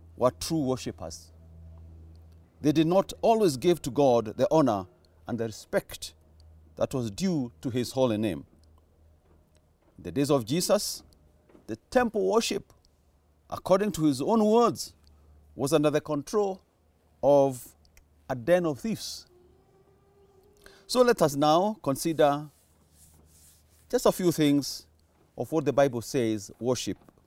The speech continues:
is, uh, expected to be. Jesus in, in Matthew chapter fifteen, verses seven to nine,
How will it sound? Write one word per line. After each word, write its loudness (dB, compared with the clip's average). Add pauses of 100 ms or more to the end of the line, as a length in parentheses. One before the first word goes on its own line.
(840)
is, -2 (300)
uh, -8
expected -6
to -6
be. -8 (1400)
Jesus 0 (460)
in, 2
in 2
Matthew 0
chapter -2
fifteen, -4
verses -2 (320)
seven -4
to -6
nine, 0